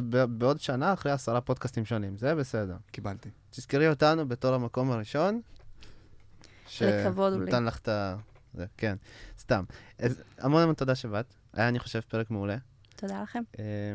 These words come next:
Speaker 1: ישי, תודה רבה.
Speaker 2: תודה, דימה.
Speaker 1: אז אנחנו רוצים גם, אה, ככה להזכיר את המייל שלנו, open code pod at gmail dot com,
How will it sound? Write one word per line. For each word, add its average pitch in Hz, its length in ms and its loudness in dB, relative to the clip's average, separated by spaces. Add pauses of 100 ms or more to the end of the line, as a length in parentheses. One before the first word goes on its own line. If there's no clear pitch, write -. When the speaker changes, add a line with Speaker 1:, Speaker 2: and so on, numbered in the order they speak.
(540)
Speaker 1:
ישי, 123 260 -2
תודה 110 180 -6
רבה. 113 200 -4 (460)
Speaker 2:
תודה, 110 240 -4
דימה. 127 240 -4 (540)
Speaker 1:
אז 107 220 -6
אנחנו 110 360 0
רוצים 127 260 0
גם, 120 240 0
אה, 113 60 0 (600)
ככה 98 520 -6 (140)
להזכיר 107 520 -4 (260)
את - 180 -10
המייל 101 600 -2
שלנו, 123 400 -4 (140)
open 104 300 -6
code 104 260 -4
pod 101 320 -6
at 104 340 -12
gmail 104 260 -4
dot - 180 -8
com, 123 40 -2